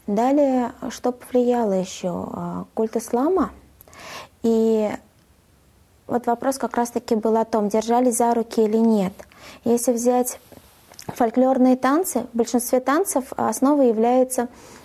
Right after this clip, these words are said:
тугеракуен, то есть хоровод. Но в хороводе, естественно, держались за руки. Но все же, а, ввиду того, что татары мусульмане,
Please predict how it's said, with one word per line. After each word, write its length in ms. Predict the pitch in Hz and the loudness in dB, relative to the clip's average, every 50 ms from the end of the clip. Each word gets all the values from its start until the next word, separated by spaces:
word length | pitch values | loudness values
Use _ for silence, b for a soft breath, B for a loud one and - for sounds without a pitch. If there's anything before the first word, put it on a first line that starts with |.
| B B - | B B -2
тугеракуен, 800 | 269 247 247 247 247 247 240 247 - 254 262 294 349 403 381 | 0 2 2 2 2 2 0 2 2 4 4 4 4 2 -2
то 160 | 359 - - | -4 -2 0
есть 400 | 247 269 285 285 - - - - | 2 2 2 0 -4 -10 -14 -14
хоровод. 680 | - - - - 247 254 254 247 240 240 214 190 190 - - _ B B B B B B B B B B | -14 -8 -4 -2 0 2 2 2 4 2 2 2 0 -4 -16 _ B B B B B B B B B B
Но 80 | 254 233 | -2 0
в 60 | - | 0
хороводе, 440 | - 240 233 233 240 269 285 277 254 | 0 0 0 2 2 2 2 2 0
естественно, 580 | 240 233 - - 262 277 277 - 285 269 262 | -2 -2 0 2 0 0 2 2 2 4 4
держались 500 | 240 247 247 247 240 247 233 220 220 214 | 4 2 2 2 2 2 2 2 0 0
за 160 | - 214 202 | 0 -2 -2
руки. 240 | 196 208 - - - - - | -2 -4 -6 -8 -8 -4 -2
Но 140 | 247 240 226 | -2 -2 0
все 260 | - - 277 269 269 | 0 2 4 4 4
же, 260 | 262 262 247 240 233 B B B B B B B B B B B _ _ _ _ _ _ _ | 4 2 0 -2 -2 B B B B B B B B B B B _ _ _ _ _ _ _
а, 500 | - - 208 208 202 202 196 196 202 202 - - - _ _ _ | -6 -4 -2 0 0 0 0 0 -2 -4 -6 -10 -20 _ _ _
ввиду 340 | - 240 247 254 233 277 277 | 0 2 2 2 4 2 2
того, 600 | 269 277 262 262 233 233 240 240 233 226 214 - - - - | 2 2 0 2 2 2 2 4 4 2 0 -2 -4 -10 -12
что 520 | - - - - - - 226 220 220 220 | -10 -10 -10 -8 -4 -2 0 0 0 0
татары 500 | 220 226 226 226 - 233 233 226 226 220 | 0 -2 -4 -2 0 0 0 2 2 2
мусульмане, 840 | 214 220 214 - 233 220 220 220 233 247 277 302 320 269 214 - | 0 0 0 0 0 2 2 2 4 4 4 4 4 2 2 0